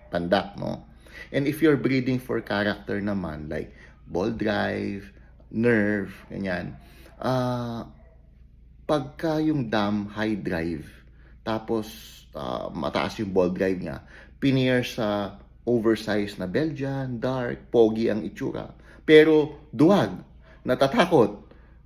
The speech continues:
ah, walang ball drive, ganun din. Wala rin consist-, consistency yung character na ilalabas ng mga puppies na to.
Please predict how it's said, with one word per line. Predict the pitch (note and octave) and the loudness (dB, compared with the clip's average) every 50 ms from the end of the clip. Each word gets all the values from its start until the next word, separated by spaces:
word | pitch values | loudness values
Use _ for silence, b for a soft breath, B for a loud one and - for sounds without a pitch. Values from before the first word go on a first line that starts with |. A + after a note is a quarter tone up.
| - - - - - | -20 -20 -20 -10 -4
ah, | G2+ G#2+ G2+ G#2 G#2 G#2 G#2 G2 G2+ | 0 2 4 4 4 4 4 4 4
walang | A2 B2+ C3+ D3 D3 C3+ | 6 8 8 8 6 6
ball | C3 F3+ G3 F#3+ | 6 6 6 6
drive, | D#3+ D#3+ C#3 A2+ G#2 G2 - - - - - - C#3 | 6 4 4 4 4 2 0 -4 -12 -18 -16 -2 2
ganun | D#3 G3 G#3 A3+ A#3 G#3 D3+ A#2 | 4 6 6 8 6 4 4 2
din. | A2+ C3 C#3+ D#3 D3 A2+ G2 F#2 F#2+ b b b b b b b | 2 2 2 2 2 0 -2 -6 -10 b b b b b b b
Wala | D#3 F#3 G3+ G#3+ G#3+ A3+ | 4 6 6 6 4 4
rin | D4+ D4 B3 | 2 0 0
consist-, | - - F3 - - E3 D#3+ D#3+ - - - - | 0 0 -2 0 0 0 0 0 -2 -4 -6 -2
consistency | - E3 D#3+ D#3 - D#3+ D3+ D3+ - D#3+ C#3+ C3 - C3+ C#3 D3+ | 0 0 0 2 0 0 0 0 -2 -4 -4 -4 -4 -2 -2 -2
yung | D3+ | -2
character | D3+ - D3 C3+ C3+ C#3 C3 C3+ - C3+ B2+ | -2 -4 -4 -4 -4 -4 -6 -6 -4 -4 -4
na | B2 B2+ | -2 -2
ilalabas | - C3 B2+ B2 A#2 A#2 A#2+ A2+ G#2+ G#2+ G#2 - - | -2 -2 -2 -2 -2 -2 -2 -2 -4 -6 -6 -6 -6
ng | B2+ C3+ - - B B B B B B - | -6 -6 -6 -8 B B B B B B -4
mga | C#3+ C#3+ C#3+ C3+ C#3 | -4 -2 -2 -4 -6
puppies | C#3 A#2+ A#2+ - - A#2 - - - | -8 -10 -10 -10 -10 -12 -10 -10 -10
na | - - | -12 -10
to. | - A#2+ A2+ - | -8 -10 -10 -10